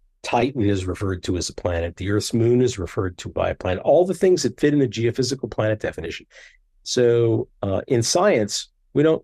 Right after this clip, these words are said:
generally take votes because vo-, voting in democracy is not how science works.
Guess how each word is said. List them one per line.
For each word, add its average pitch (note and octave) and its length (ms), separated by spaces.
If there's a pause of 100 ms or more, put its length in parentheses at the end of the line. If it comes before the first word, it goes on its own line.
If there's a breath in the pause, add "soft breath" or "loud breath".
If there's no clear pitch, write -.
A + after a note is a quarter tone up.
(100)
generally A#2 380
take G2+ 300
votes G2+ 320
because F#2+ 420
vo-, G2+ 320
voting B2+ 380
in G2+ 80
democracy G2 640
is F2 140
not F#2+ 180
how F2 100
science F2+ 440
works. F#2 480